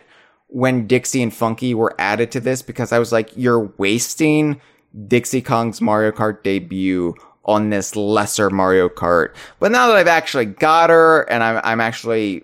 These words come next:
figuring out the way to enjoy this game, I'm, I'm happy it happened here. It, it's, it feels nice to be able to sit down on my couch,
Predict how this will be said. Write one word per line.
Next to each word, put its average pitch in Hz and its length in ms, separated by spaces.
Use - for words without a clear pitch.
figuring 120 640
out 113 460
the 127 160
way 120 240
to 117 200
enjoy 104 380
this 165 200
game, 180 480
I'm, - 160
I'm 240 160
happy 247 360
it 98 80
happened 98 380
here. 82 460
It, 127 240
it's, - 460
it 143 220
feels 165 960
nice 131 480
to 139 100
be 135 140
able 120 160
to - 0
sit - 340
down 120 640
on 107 160
my 123 120
couch, 113 680